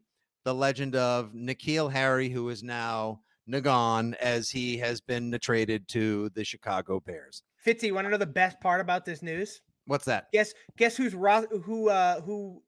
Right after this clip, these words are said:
Speaker 2: er, is, what? Let me, let me try that again.
Speaker 1: Okay.
Speaker 2: Guess who is now going to be able to step into that roster spot?
Speaker 1: Devontae Parker. Parker, I hardly knew her.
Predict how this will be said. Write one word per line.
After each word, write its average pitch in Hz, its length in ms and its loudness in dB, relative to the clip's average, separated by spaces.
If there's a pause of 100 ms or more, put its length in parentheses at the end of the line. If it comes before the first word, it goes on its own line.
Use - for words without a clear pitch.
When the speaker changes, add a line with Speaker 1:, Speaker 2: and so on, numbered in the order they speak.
Speaker 2:
er, 165 360 -4
is, 160 460 -10
what? 196 480 -2 (1040)
Let 175 40 -12
me, 185 120 -2
let 196 100 -2
me 196 60 0
try 190 200 0
that 147 120 -2
again. 165 280 -4 (240)
Speaker 1:
Okay. 156 160 -2
Speaker 2:
Guess 254 220 4
who 269 140 -2
is 220 140 0
now 220 260 4
going 214 240 2
to 190 100 -12
be 208 100 -2
able 196 140 -2
to 175 120 -12
step 185 300 -2
into 175 160 -10
that 160 180 2
roster 160 380 -2
spot? 107 340 -12 (640)
Speaker 1:
Devontae 147 960 -2
Parker. 151 560 0
Parker, 165 380 2
I 120 100 2
hardly 117 340 -2
knew 107 160 -4
her. 80 200 -8